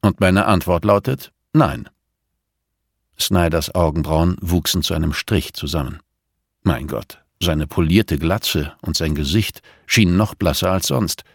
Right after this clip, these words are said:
und wirkten mit den schmalen schwarzen Koteletten, die von den Ohren zum Kinn hinunterführten,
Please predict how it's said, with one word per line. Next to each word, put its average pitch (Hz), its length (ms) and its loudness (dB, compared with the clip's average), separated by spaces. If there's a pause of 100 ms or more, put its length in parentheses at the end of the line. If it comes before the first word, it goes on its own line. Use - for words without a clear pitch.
(460)
und 107 180 2
wirkten 117 380 2
mit 104 160 2
den 90 140 2
schmalen 104 500 2
schwarzen 98 440 0
Koteletten, 92 680 0 (100)
die 76 80 -6
von 76 180 -6
den 76 140 -2
Ohren 87 320 2
zum 80 220 -4
Kinn 95 200 2
hinunterführten, 90 760 2